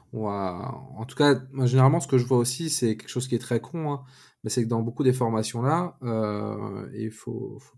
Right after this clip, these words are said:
pas oublier, c'est, ils vous disent, vous avez, euh, je sais pas, deux mois de cours, mais c'est deux mois de cours souvent. La, la pratique, en fait, ils disent, vous la faites chez vous, vous la faites dans des projets,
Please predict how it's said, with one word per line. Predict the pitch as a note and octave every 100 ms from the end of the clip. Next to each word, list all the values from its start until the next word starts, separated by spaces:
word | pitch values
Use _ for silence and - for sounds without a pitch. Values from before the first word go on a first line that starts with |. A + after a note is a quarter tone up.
| -
pas | G#2+
oublier, | A2 D3 F3+ - _ _ - -
c'est, | - A2+
ils |
vous | A2
disent, | A2+ C#3 C3
vous | G#2+
avez, | G#2+ B2
euh, | C3 G2+ G2
je | -
sais | -
pas, | A#2+ A2+
deux | B2
mois | A#2+ A#2+
de |
cours, | - E3+ F3+ - _ _ _ _ _ -
mais | G#2
c'est | A2+
deux | A2+
mois | A#2+ C3+ D3
de | C3
cours | A#2 - F3 C3+
souvent. | - A2+ G#2 - B2
La, | A2+ A2
la | G#2+
pratique, | A2 - B2 - E3
en | B2
fait, | - C#3
ils | G#2+
disent, | B2+
vous | C3
la | G2+
faites | A2 G#2+
chez | -
vous, | A2+ D3
vous | D#3
la | A2+
faites | G#2
dans | G#2+
des | G2+
projets, | - A2 C3 D#3